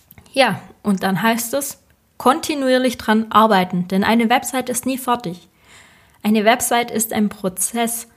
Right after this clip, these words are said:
Es braucht immer wieder neuen Inhalt, du musst immer wieder testen, vergleichen,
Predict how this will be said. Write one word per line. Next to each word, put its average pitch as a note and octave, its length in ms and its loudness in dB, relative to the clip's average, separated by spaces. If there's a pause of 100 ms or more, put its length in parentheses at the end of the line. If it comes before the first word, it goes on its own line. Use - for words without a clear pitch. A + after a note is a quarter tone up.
(320)
Es - 120 -8
braucht G#3+ 400 2
immer C#4+ 300 -2
wieder B3+ 240 -4
neuen A#3+ 320 2
Inhalt, A3 480 0
du G3 40 -4
musst G#3+ 280 -4
immer B3+ 260 -2
wieder A#3+ 260 -2
testen, A#3 580 0
vergleichen, G#3+ 960 2